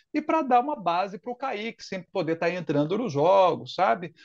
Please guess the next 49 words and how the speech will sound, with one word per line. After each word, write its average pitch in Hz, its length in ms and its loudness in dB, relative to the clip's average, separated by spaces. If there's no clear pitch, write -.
Esse - 80 -20
menino 240 160 -2
pode 294 200 4
ser, 302 260 -2
até 269 240 -2
terminar 359 380 -4
a - 40 -6
temporada 247 440 0
como 302 180 -6
titular 240 380 2
do 214 80 -2
Cruzeiro, 143 440 0
mas 185 160 -4
começar 233 520 2
o 277 100 2
brasileiro 165 500 0
com 208 220 -10
ele, 190 300 -2
Kaique, 151 600 -2
com 165 100 -2
a 135 140 -2
responsabilidade 156 1080 0
de 135 80 -12
ser - 140 -6
o 147 80 -2
titular, 160 520 0
eu 170 180 4
acho 165 220 2
que 214 80 -6
não 175 140 0
é 143 100 6
o 156 80 4
ideal, 202 340 4
e 302 40 2
o 294 60 -2
Cruzeiro 277 440 -2
vai 208 220 2
trazer 196 300 -6
um 202 100 -6
lateral 196 260 -2
esquerdo, 123 380 -6
ele 113 100 -8
tem 214 100 -6
que - 80 -12
trazer 180 360 4
e 247 60 2
vai 220 180 2
trazer, 160 480 0
né? 190 260 0